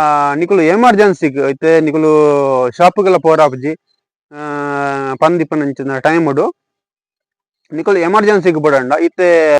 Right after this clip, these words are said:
ಮಲ್ಲ ಫಿಶ್‌ಗೆ ಇನ ಫುಡ್ ಪೋಡನ ಇಪ್ಪುರ. ಅವೇನೆ ಆ,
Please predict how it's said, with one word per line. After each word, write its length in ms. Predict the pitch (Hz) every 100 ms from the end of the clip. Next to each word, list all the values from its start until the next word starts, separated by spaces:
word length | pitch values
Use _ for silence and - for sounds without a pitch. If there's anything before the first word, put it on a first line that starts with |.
| 147
ಮಲ್ಲ 220 | 165 214
ಫಿಶ್‌ಗೆ 500 | 202 185 - 156 156
ಇನ 80 | 180
ಫುಡ್ 240 | 160 156
ಪೋಡನ 200 | 143 139
ಇಪ್ಪುರ. 260 | 131 120 127 180 - _ _ _ _ _ _ _ 147
ಅವೇನೆ 500 | 165 202 190 233 - _ -
ಆ, 80 | 165